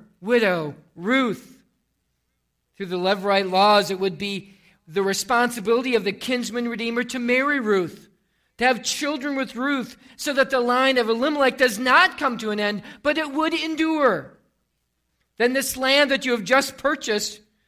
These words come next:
would go to that child and would stay in the ownership of the line of Elimelech. You would have purchased the land,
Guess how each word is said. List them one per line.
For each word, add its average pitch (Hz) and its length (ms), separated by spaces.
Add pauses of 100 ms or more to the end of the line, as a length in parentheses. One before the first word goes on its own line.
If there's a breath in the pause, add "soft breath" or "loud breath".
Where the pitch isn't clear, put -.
(200)
would 254 160
go 302 180
to 302 180
that 285 340
child 156 520 (460)
and 269 140
would 269 120
stay 294 680 (100)
in 294 100
the 294 120
ownership 285 440
of 277 120
the 285 80
line 240 320
of 247 100
Elimelech. 269 720 (640)
You 269 120
would 277 100
have 247 160
purchased 339 440
the 277 80
land, 196 500